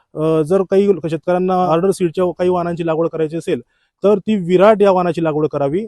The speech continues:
विजय आणि विराट या दोघं वाहनांची रोपं आमच्या नर्सरीमध्ये सध्याच्या स्थितीला लागवडीसाठी उपलब्ध आहेत.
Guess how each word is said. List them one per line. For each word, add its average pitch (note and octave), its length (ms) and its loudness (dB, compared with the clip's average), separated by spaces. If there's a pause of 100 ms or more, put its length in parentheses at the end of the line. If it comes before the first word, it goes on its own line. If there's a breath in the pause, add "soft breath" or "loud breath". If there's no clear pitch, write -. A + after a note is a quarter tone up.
(220)
विजय G3 360 4
आणि G#3+ 240 2
विराट D#3+ 260 2
या D#3 120 -2
दोघं E3+ 640 0
वाहनांची F3 500 -4
रोपं F3 260 -2
आमच्या F3+ 220 -2
नर्सरीमध्ये E3+ 500 -4
सध्याच्या E3+ 420 -4
स्थितीला E3 340 -6
लागवडीसाठी D#3+ 540 -2
उपलब्ध D3 360 -6
आहेत. C#3 320 -4